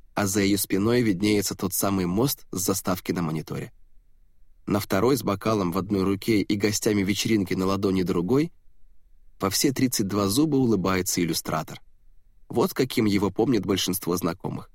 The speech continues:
«Скажи Айзек Яйцу, что этот довольный выпендрежник с фотографией и это бледное, осунувшееся существо в кресле за столом один и тот же человек,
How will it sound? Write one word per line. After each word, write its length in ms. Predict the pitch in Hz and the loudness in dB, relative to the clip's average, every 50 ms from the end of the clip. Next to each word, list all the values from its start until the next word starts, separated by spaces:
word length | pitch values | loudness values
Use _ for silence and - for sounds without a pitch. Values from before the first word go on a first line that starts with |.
| - - - - - - - - - - - - - - - - - - - - - - - | -20 -20 -20 -20 -20 -20 -20 -20 -20 -20 -20 -20 -20 -20 -20 -20 -20 -20 -20 -20 -20 -20 -14
«Скажи 480 | - - - - 123 127 127 180 185 151 | -10 -8 -2 0 0 2 4 4 4 4
Айзек 300 | 135 151 135 127 127 - | 4 2 2 0 -2 -2
Яйцу, 440 | - 117 123 120 113 - - 135 147 | 0 0 0 0 0 0 2 2 2
что 220 | 139 - - 120 | 2 0 2 2
этот 260 | 123 120 - 117 98 | 2 2 2 0 0
довольный 480 | 85 113 110 107 110 120 123 120 110 101 | 2 2 2 4 4 4 4 4 2 2
выпендрежник 720 | 90 101 98 - 110 104 104 113 117 123 120 110 95 - | 0 -2 -2 0 0 2 2 2 2 2 2 0 -2 -4
с 20 | |
фотографией 720 | - 101 - 104 101 92 104 110 107 107 - - 101 95 90 | -4 -4 -2 -2 0 0 2 0 0 0 0 0 0 0 0
и 160 | - - 98 | 2 2 2
это 260 | 110 104 101 - 110 | 2 2 2 0 0
бледное, 600 | 104 107 110 120 120 107 - 92 92 87 85 85 - - - - - | 0 2 2 2 2 2 0 0 0 -2 -4 -6 -10 -20 -20 -12 -4
осунувшееся 840 | - 110 113 - 135 131 127 113 107 - - - 101 98 98 - 92 | -2 -2 0 2 2 2 2 2 0 0 0 0 0 0 0 -2 -4
существо 560 | - - 104 - - 110 107 - - 113 104 | -2 -2 -2 0 0 -2 -2 0 0 0 0
в 60 | 98 | 0
кресле 380 | - - 113 110 107 - 92 90 | 0 0 0 0 2 0 -2 -2
за 100 | 87 98 | -2 -2
столом 460 | 92 - 95 92 101 120 117 104 101 | -2 -2 -2 0 0 2 2 2 2
один 240 | 101 101 110 101 104 | 2 2 2 0 0
и 20 | |
тот 220 | 92 - 110 101 92 | 2 2 0 0 0
же 80 | 98 | -2
человек, 580 | 90 - - 92 92 92 98 123 143 139 - | -4 -2 0 0 2 2 2 2 0 0 -4